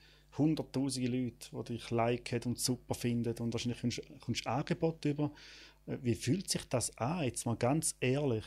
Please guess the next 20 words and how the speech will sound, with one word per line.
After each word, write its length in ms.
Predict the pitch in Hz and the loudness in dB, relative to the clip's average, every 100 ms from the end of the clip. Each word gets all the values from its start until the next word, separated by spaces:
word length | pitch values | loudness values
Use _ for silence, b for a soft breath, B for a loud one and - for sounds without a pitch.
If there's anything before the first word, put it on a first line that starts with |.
| - | -2
Weil 200 | 120 117 | 0 2
ganz 300 | 143 185 - | 4 4 6
viele 200 | 175 160 | 4 4
Leute, 100 | 151 B B | 2 B B
der 80 | 135 | 0
Jim 220 | - 143 | 4 4
Carrey 420 | - 147 165 165 - B B | 6 6 6 4 0 B B
hat 200 | 131 - | 0 2
mal 80 | 127 | 0
gesagt, 340 | - 135 143 | 4 4 4
er 160 | 131 120 | 2 6
wünscht, 340 | 160 160 - | 6 6 2
dass 200 | 123 - | 0 2
alle 240 | 135 165 160 | 4 6 6
Menschen 480 | 143 160 156 156 | 6 4 4 4
mal 140 | 127 120 | 4 4
reich 320 | 123 160 - | 4 2 2
und 160 | 135 - | -2 2
berühmt 440 | 123 123 135 - | 4 6 4 0
sind, 440 | - 117 113 - | -4 -2 -4 -8